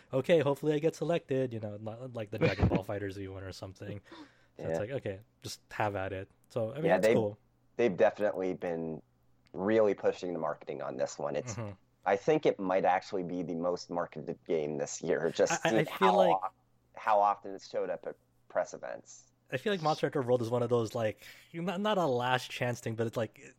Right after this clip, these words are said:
Speaker 1: this is the game that's like, you know, if you're in Monster, Monster Hunter, if, like, if you pick this up, and you
Speaker 2: Mm.
Speaker 1: play it for a few hours, like, if you're not into it,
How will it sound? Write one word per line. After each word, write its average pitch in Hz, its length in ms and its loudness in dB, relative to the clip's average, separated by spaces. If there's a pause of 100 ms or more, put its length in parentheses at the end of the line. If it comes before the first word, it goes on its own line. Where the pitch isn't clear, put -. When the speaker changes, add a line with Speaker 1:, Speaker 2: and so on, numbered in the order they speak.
(340)
Speaker 1:
this 147 140 0
is 165 80 -4
the 160 100 4
game 135 240 0
that's 117 180 -4
like, 117 180 0 (440)
you 147 200 0
know, 160 200 2
if 175 140 2
you're 160 80 2
in 147 60 -2
Monster, 123 400 -2 (220)
Monster 120 280 -4
Hunter, 107 180 -2
if, 110 300 -8
like, 101 180 -4 (460)
if 127 160 -10
you 117 80 -10
pick 131 180 -2
this - 220 -2
up, 113 320 0 (280)
and - 120 0
you 135 40 0
Speaker 2:
Mm. 120 40 -4
Speaker 1:
play 139 100 0
it - 80 -2
for 143 80 0
a 135 60 2
few 120 200 0
hours, 113 300 0
like, 107 100 -4
if 110 120 -8
you're 123 80 -2
not 139 180 2
into 143 160 0
it, 147 140 2